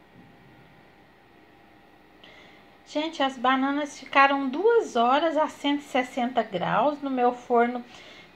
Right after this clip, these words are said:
mínimo, porque o meu fogão é de quatro bocas, igual eu mostrei pra vocês. E ficou no fogo mínimo, no cento e sessenta graus. Eu deixei esfriar pra tirar da forma. E depois agora já até comi uma,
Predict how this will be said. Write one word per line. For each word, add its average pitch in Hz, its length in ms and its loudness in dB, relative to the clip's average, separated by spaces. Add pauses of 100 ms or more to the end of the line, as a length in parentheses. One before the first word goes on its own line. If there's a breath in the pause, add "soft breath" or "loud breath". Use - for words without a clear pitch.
(100)
mínimo, 269 680 0
porque - 220 -6
o 240 80 6
meu 240 200 0
fogão 226 340 -2
é 226 60 0
de 226 100 -10
quatro 220 400 0
bocas, 202 380 -6
igual 190 240 2
eu 196 80 -6
mostrei 196 400 -4
pra 196 180 -10
vocês. 220 840 -4 (1000 loud breath)
E 247 60 -10
ficou 262 340 -2
no 269 100 -4
fogo 269 400 -2
mínimo, 240 520 -4
no 185 120 -12
cento 247 280 -4
e - 20 -14
sessenta 254 500 -4
graus. 175 540 -4 (600)
Eu 247 140 2
deixei 294 600 2
esfriar 294 880 0
pra 294 120 2
tirar 240 380 4
da 208 160 -4
forma. 254 880 -2 (1040 loud breath)
E 254 100 -4
depois 294 400 6
agora 277 320 6
já 277 140 2
até 285 200 2
comi 302 400 -6
uma, 269 540 -2